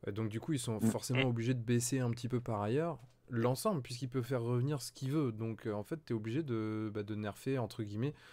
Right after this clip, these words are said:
Speaker 1: un peu toutes les autres unités, parce que sinon, s'il fait revenir une unité qui est encore plus pétée, bah, du coup, ça devient complètement n'importe quoi, du coup.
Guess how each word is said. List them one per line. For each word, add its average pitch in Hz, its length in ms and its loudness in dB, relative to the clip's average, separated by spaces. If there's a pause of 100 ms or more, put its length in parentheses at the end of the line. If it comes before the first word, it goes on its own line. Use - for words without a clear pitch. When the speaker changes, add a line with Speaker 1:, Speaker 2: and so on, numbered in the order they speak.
(180)
Speaker 1:
un 110 60 -4
peu 120 100 -8
toutes - 180 -12
les 117 160 0
autres 110 160 -2
unités, 110 300 0
parce 127 160 -2
que 117 80 -10
sinon, 120 260 0
s'il 113 220 2
fait 113 140 -4
revenir 110 320 0
une 110 180 0
unité 110 360 -2
qui - 140 -6
est 90 40 -2
encore 92 220 -4
plus - 180 -8
pétée, 160 340 0
bah, 120 140 0
du 101 160 -8
coup, 160 120 -4
ça 117 160 -2
devient 98 220 -4
complètement - 320 -6
n'importe 101 380 -4
quoi, 185 160 0
du 123 120 -2
coup. - 140 -10